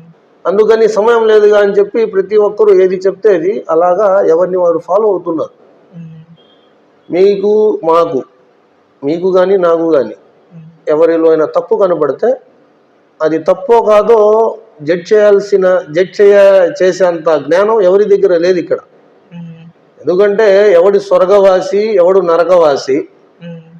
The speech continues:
Speaker 1: ఎవడు మోమిన్, ఎవడు ముస్లిం,
Speaker 2: మ్మ్.
Speaker 1: ఎవడు మునాఫిక్, ఎవడు ముష్రిక్, ఎవడు కాఫిర్, అల్లా సుబ్హానహు వ తఆలా తన చేతులతో, స్వహస్తాలతో సృష్టించిన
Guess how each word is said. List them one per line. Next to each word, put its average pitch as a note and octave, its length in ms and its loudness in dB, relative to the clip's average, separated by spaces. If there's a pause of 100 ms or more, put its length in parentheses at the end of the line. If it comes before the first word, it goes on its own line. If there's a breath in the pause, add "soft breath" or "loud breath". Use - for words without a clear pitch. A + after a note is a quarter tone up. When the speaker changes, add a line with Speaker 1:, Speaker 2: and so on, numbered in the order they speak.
(140)
Speaker 1:
ఎవడు F#3+ 280 2
మోమిన్, F#3 480 0
ఎవడు E3 280 0
ముస్లిం, C#3+ 540 -4 (380)
Speaker 2:
మ్మ్. - 160 -20 (140)
Speaker 1:
ఎవడు F#3+ 320 2
మునాఫిక్, E3+ 720 -2
ఎవడు F3 240 0
ముష్రిక్, E3 640 -4
ఎవడు F#3+ 260 2
కాఫిర్, E3+ 480 -2 (1080)
అల్లా G3+ 220 -2
సుబ్హానహు G#3+ 420 -2
వ G3 40 4
తఆలా F3 760 0 (1160)
తన - 100 0 (240)
చేతులతో, G3+ 640 2
స్వహస్తాలతో G#3+ 880 0
సృష్టించిన F3 760 -4